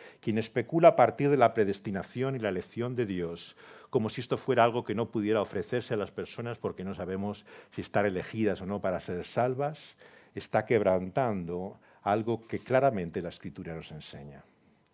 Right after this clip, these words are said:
Y por eso es que no debemos, en modo alguno, privarnos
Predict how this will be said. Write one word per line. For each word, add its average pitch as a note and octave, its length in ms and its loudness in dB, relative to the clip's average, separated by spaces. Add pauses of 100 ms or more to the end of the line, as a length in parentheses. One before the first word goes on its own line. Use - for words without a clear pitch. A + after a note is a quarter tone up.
(800)
Y B2+ 120 -4
por C3+ 180 4
eso E3 320 2
es D3 260 -2
que C#3 280 6 (320)
no B2 260 -2
debemos, A2+ 600 -2 (840)
en A2 100 -8
modo A2 280 -2
alguno, G2 380 -6 (920)
privarnos B2+ 920 -2